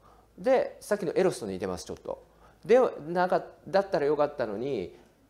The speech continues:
だからこのアメリカ人だったらどんなに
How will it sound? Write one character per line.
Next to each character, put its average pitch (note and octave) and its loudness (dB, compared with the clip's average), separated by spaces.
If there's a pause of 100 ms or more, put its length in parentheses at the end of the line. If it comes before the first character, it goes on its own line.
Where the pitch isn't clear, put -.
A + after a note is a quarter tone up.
(240)
だ F#3 2
か F3 2
ら E3 6
こ F3+ 2
の E3 2
ア D#3 0
メ E3+ 0
リ F3 -2
カ A3 4
人 G#3+ -2
だ D#3+ 0
っ - -16
た - -2
ら G#2 0
ど D3 0
ん A3 -4
な C3+ -4
に G2 -6